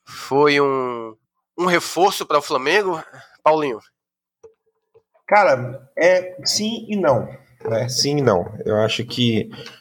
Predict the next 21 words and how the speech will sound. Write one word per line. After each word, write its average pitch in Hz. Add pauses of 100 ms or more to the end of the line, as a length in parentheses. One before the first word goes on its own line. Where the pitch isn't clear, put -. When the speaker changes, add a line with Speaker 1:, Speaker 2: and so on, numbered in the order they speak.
(120)
Speaker 2:
Jorge 107
Jesus, 110
ele 113
veio 107
da 107
Europa 104
com 104
uma 101
expectativa 98
alta, 120
né? 117 (380)
Ele 98
cumpriu 117
essa 123
expectativa 98 (540)
que -
lhe 98
foi 98
determinada, 92
sendo 90
campeão, 92